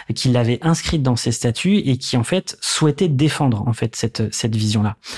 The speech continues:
Euh, quand on regarde, euh, aujourd'hui et qu'on questionne les, euh, les dircom,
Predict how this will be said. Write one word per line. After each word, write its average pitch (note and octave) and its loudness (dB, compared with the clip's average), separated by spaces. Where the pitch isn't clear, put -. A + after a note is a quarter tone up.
Euh, A2 0
quand C3 0
on D3 4
regarde, C3+ 2
euh, A2+ 2
aujourd'hui C3 2
et B2+ 0
qu'on A#2+ 2
questionne D3 2
les, A2 2
euh, G#2+ 2
les A2 2
dircom, B2 0